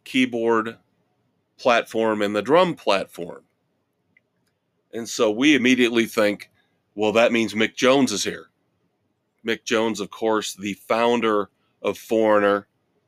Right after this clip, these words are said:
played with them the last time we saw Foreigner. But, of course, he's getting up there in age.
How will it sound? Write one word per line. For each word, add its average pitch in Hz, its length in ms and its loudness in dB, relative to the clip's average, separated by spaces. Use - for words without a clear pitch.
played 135 360 2
with 113 200 -6
them 104 420 -2
the 101 140 -2
last 120 440 0
time 95 380 -2
we 95 140 -6
saw 95 240 -2
Foreigner. 98 600 -4
But, 107 140 2
of 104 140 -2
course, 104 280 -2
he's 95 140 -8
getting 104 380 0
up 104 160 0
there 107 220 2
in 101 80 0
age. 98 560 -2